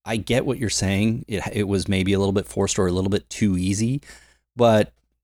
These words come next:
what are they, they can't draw it out for too long. And I think they used that scene to, to do more than just, um, get these t-, characters together into a, a friendship that's going to,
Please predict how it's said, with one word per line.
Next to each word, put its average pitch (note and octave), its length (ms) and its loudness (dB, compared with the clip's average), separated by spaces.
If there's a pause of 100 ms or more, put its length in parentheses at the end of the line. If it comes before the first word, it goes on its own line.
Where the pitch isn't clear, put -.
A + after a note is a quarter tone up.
(400)
what C3 640 0
are G#2 40 4
they, F#2+ 100 2
they G#2+ 200 -2
can't G#2+ 240 2
draw F#2 220 4
it D#2+ 40 0
out E2 160 -2
for F#2 120 -10
too F#2 220 -4
long. E2 380 0
And F2 200 -4
I G2+ 80 -4
think A2 260 -2
they G2 100 0
used G2 580 4
that F#2 260 0
scene F2+ 420 -2
to, F2+ 280 -4 (300)
to A2 80 -6
do G#2+ 220 2
more F#2+ 280 2
than F2 200 -2
just, E2+ 480 -4 (440)
um, D#2+ 460 -4 (260)
get G2+ 160 -4
these F2 160 -6
t-, - 120 -18 (240)
characters E2+ 500 -2
together E2+ 520 -2
into E2+ 540 -4
a, D#2 300 -2 (520)
a - 60 -10
friendship G2 580 0
that's - 160 -12
going F2 260 -6
to, D#2 340 -6